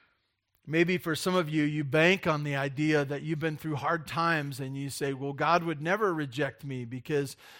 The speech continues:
I had a rough upbringing and I was maybe abused or came from a broken home or from poverty.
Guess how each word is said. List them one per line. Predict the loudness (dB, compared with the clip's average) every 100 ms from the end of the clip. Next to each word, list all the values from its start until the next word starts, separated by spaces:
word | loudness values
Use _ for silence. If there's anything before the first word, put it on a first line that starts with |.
| -6
I | 4
had | 4
a | 4
rough | 4 2 4
upbringing | 2 2 -2 -4 -2 -8 -10 -10
and | -8
I | -6
was | -4 -4 -4 -12 -20 _
maybe | -2 0
abused | 0 0 2 6 6 4 0 -6
or | -6 -8 -8
came | -2 -2
from | -2 -4
a | -2
broken | 4 4 4 -6
home | -2 0 0 -2
or | -6
from | -8 -10
poverty. | -2 0 2 0 -4 -6 -10